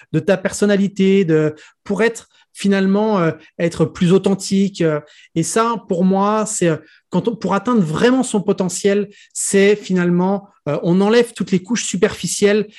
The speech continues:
et on arrive au cœur, au cœur de ce que, de qui est la personne. Et là, euh, euh, vraiment, euh, c'est là que la magie opère, quoi. Et, et chaque jour permet de tester pour voir si t'es sur le bon chemin ou pas.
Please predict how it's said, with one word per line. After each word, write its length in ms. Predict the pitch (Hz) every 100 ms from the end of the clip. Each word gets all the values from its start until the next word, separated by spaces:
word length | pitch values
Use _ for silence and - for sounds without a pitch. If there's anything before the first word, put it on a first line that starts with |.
| - -
et 200 | 185 214
on 140 | 165
arrive 280 | 165 156 185
au 180 | 143 -
cœur, 420 | - 220 214 - _ _ _ -
au 120 | 147
cœur 420 | - 240 226 185
de 100 | 156
ce 160 | - -
que, 100 | 202
de 120 | 143
qui 280 | - - 240
est 60 |
la 120 | 196
personne. 600 | 175 175 - 190 202 185 - - _ 131 -
Et 100 | 160
là, 540 | 175 196 175 151 139
euh, 40 | 135 - -
euh, 260 | 147 131 135
vraiment, 460 | 135 156 170 185 143
euh, 100 | 131 - -
c'est 140 | -
là 100 | 160
que 100 | 160
la 40 | 170
magie 280 | 165 139 175
opère, 380 | 175 214 -
quoi. 200 | 160 135 _ _ _ -
Et, 720 | 151 147 147 143 139 143 208
et 40 | 170
chaque 240 | 214 160
jour 300 | 151 208 -
permet 280 | 175 165 175
de 60 |
tester 420 | - 180 - 190 202
pour 160 | 147
voir 180 | 143 170
si 140 | -
t'es 80 | 165
sur 140 | 151 156
le 60 |
bon 140 | 151 160
chemin 220 | - 160
ou 80 | 139
pas. 240 | 139